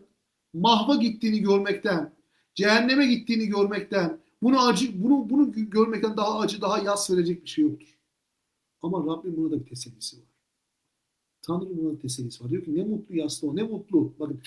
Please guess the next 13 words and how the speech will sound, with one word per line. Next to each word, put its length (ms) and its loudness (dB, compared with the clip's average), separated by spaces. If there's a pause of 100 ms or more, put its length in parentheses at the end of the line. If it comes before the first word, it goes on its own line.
(180)
ne 160 2
mutlu 640 4
kime? 420 -2 (180)
Yaslı 420 2
olana. 280 2 (300)
Ne 120 4
mutlu. 500 2
Tezata 320 -4
bak. 60 -4
Yani 220 0 (220)
oksimorona 580 2
bakar 220 -2
mısınız? 320 -8